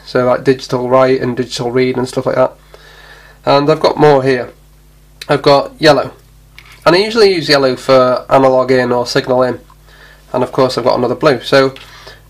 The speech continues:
the first thing I'm gonna do is connect the, uh, no, first thing I'll do is connect the plus voltage. So I'll connect the yellow here. Hopefully I can ram it in between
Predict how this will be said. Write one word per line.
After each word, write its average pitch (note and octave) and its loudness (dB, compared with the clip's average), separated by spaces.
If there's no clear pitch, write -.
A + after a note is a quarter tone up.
the D3 -2
first A3+ 0
thing G3 2
I'm E3 2
gonna C#3+ -2
do C#3 4
is C3 -2
connect - -4
the, C3+ 0
uh, C3 0
no, D#3+ 0
first F3 -2
thing F3 2
I'll C3+ 2
do B2 0
is A#2+ -6
connect - -4
the - -8
plus - -2
voltage. A#2 -2
So C3+ 0
I'll D3 0
connect - -2
the D#3+ 0
yellow C#3 0
here. B2+ 0
Hopefully D3+ 0
I A#2+ -4
can C3 -2
ram D3 2
it C#3 -6
in C3+ 0
between C3+ 0